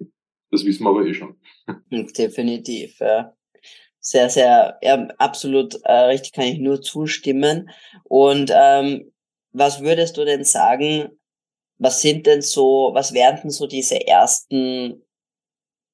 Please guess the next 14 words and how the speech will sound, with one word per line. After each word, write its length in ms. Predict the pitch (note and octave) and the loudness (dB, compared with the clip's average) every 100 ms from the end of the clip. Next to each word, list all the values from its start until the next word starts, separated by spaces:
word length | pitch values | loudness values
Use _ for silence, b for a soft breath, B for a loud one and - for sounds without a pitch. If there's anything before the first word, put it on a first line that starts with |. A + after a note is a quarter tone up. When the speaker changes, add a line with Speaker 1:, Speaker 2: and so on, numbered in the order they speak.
| _ _ _ | _ _ _
Speaker 2:
Warnsignale, 1300 | A2+ A2+ G#2+ B2 C#3 - D3 - G#2+ G#2+ A#2+ B2+ A#2+ | -4 0 4 4 2 -2 -4 -4 -2 2 2 2 0
wo 80 | A#2+ | -6
du 80 | |
sagst, 320 | B2 B2 B2 - - _ _ _ _ _ _ _ - | -2 -2 -2 -8 -20 _ _ _ _ _ _ _ -20
da, 220 | - C#3 G#2 - | -2 2 2 2
da 100 | C#3 | 2
ist 140 | - | 2
es 120 | E3+ E3 | 0 -6
noch 120 | D#3+ | -8
nicht 240 | D3+ - | -8 -12
zu 200 | - D3 | -8 0
weit, 420 | B2 A#2+ D#3+ G#3+ - | 4 6 4 2 2
aber 360 | C3 D3+ C#3+ | 0 -2 -4
Speaker 1:
Ja. 80 | - | -10